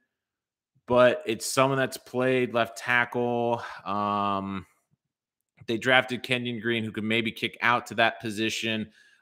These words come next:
eventually in Houston. Um, so, uh, that, that's someone I m-, might monitor, just see what the situation is there. Um, look, Seattle, I don't think's got much. I don't think the Seattle Seahawks will want to do a trade with the Jets ever again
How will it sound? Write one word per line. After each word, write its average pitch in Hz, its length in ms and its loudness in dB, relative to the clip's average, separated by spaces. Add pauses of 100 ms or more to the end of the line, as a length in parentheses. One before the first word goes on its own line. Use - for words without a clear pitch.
eventually 120 800 2
in 120 120 -2
Houston. 123 840 0 (960)
Um, 104 760 6
so, 117 320 4
uh, 87 120 2 (120)
that, 120 220 2
that's 131 260 2
someone 127 360 0
I 113 280 4
m-, 123 160 0 (440)
might 113 960 0 (120)
monitor, 143 680 4
just - 260 -2
see 127 160 0
what 117 140 -2
the 110 80 -4
situation 117 720 -2
is 104 260 -4
there. 123 680 6 (680)
Um, 110 1040 2 (500)
look, 139 280 4
Seattle, 120 500 6
I 120 80 4
don't 113 180 0
think's 110 220 -4
got 107 320 4
much. 107 240 0
I 110 40 2
don't 107 120 0
think 110 120 -2
the 92 40 -6
Seattle 98 400 2
Seahawks 95 400 -4
will 87 80 -10
want 95 220 -4
to 107 60 -4
do 98 40 -2
a 92 40 -4
trade 104 260 -2
with 90 100 -6
the 82 60 -12
Jets - 420 -4
ever 92 220 -4
again 82 480 -2